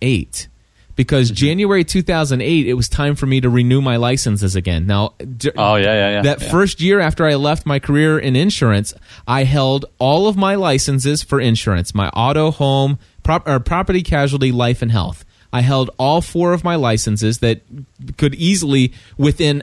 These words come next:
Speaker 1: a s-, within weeks, put me right at my eighty-seven thousand dollars a year again.
Speaker 2: Mm-hmm.
Speaker 1: All right, so I held on to all of those, and I actually paid money to carry a, a,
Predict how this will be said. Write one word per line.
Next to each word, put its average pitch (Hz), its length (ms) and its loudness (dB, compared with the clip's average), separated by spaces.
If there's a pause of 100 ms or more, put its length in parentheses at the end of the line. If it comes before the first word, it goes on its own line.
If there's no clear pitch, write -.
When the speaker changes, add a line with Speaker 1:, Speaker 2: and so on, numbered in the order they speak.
(140)
Speaker 1:
a 143 40 -4
s-, 139 180 -4
within 147 680 0
weeks, 147 440 2
put - 200 0
me 127 100 0
right 131 240 2
at 131 140 -2
my 127 200 -2
eighty-seven 120 520 0
thousand 107 320 0
dollars 101 320 2
a 101 40 2
year 95 200 2
again. 71 360 -6 (640)
Speaker 2:
Mm-hmm. 104 220 -6 (140)
Speaker 1:
All 120 120 0
right, 117 200 0
so 123 300 0
I 127 140 -2
held 165 320 2
on 160 200 2
to 139 60 0
all 127 300 0
of 113 100 0
those, 87 360 -2 (200)
and 127 140 2
I 147 80 0
actually 165 340 0
paid 175 420 0
money 147 360 2
to 120 80 0
carry 127 420 0
a, 113 200 0 (100)
a, 117 180 -2